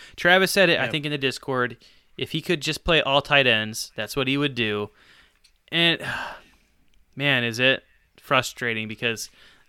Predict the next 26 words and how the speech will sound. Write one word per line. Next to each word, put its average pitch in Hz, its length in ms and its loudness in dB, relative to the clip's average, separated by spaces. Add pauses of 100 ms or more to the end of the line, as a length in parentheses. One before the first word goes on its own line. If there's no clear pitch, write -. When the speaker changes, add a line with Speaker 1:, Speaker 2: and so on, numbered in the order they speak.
(100)
Speaker 1:
the 131 140 -2
forward 180 440 -2
pass 165 540 6
is 131 220 -4
the 127 120 0
most 139 460 -2 (240)
fun, 160 640 4 (800)
exciting 151 600 4
play 139 500 4
in 123 120 -2
football. 107 680 -4 (840)
But 110 200 -12
you - 40 -12
got 127 140 -2
a 123 60 -4
whole 131 120 -2
bunch 123 220 0
of 107 120 -6
run 117 160 2
blockers 104 420 -6
out 107 180 -10
there. 104 260 -8 (680)
We've 131 100 -14
got 143 260 2 (400)
Roman 156 300 -2
Wilson. 147 540 -2